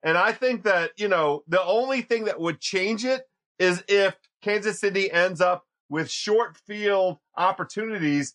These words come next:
because Jared Goff feels like he has to force a play and gets, you know, picked off one, once or twice.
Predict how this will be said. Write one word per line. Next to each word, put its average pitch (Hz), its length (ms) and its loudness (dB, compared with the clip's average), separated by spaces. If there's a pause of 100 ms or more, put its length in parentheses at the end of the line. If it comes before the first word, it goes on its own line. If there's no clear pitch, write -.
(120)
because 170 340 2
Jared 165 400 2
Goff 175 340 0
feels 170 220 -2
like 160 180 -2
he 156 140 -8
has 151 300 -2
to 165 100 -4
force 165 500 -2 (280)
a 147 120 2
play 170 640 0 (140)
and 143 200 -4
gets, 156 260 0
you 156 140 -2
know, 143 160 4
picked - 360 -4
off 175 300 0
one, 147 300 -4
once 147 260 0
or 139 60 -8
twice. 139 520 -2